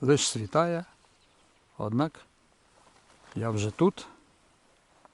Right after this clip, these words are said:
І у мене є сьогодні такий план половити на спінінг хижака. Це не буде джиг,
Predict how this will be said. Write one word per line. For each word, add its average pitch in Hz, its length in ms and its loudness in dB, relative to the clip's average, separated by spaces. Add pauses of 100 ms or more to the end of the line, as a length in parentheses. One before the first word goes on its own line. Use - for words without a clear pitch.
(160)
І 113 220 0
у - 200 -8
мене 117 300 4
є 110 100 0
сьогодні 107 280 -4
такий 113 220 -4
план 156 280 4
половити 117 600 0
на 120 220 0
спінінг 117 560 -4
хижака. 107 520 -4 (2000)
Це 143 180 4
не 117 100 2
буде 107 260 0
джиг, 123 420 -4